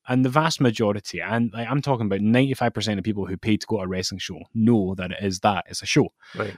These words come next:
Speaker 1: Uh, they know the, the true nature of wrestling. Uh,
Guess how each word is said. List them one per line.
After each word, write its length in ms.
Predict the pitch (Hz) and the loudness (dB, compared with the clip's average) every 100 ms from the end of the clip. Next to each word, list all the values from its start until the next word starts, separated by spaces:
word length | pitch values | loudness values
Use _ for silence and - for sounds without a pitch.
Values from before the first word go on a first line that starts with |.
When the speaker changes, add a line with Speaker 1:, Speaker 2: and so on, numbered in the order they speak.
| - | -4
Speaker 1:
Uh, 280 | 95 98 95 | 0 2 2
they 120 | 107 | 2
know 380 | 107 120 117 110 | 4 6 6 2
the, 220 | 104 101 - - | -2 -6 -6 -6
the 100 | 120 | -4
true 200 | - 120 | 0 2
nature 360 | 107 113 - 101 | 4 2 0 -2
of 120 | 90 | 2
wrestling. 460 | 107 107 - 76 78 _ - - _ | 2 2 -4 -8 -16 _ -20 -20 _
Uh, 300 | - 92 92 | -4 -2 -2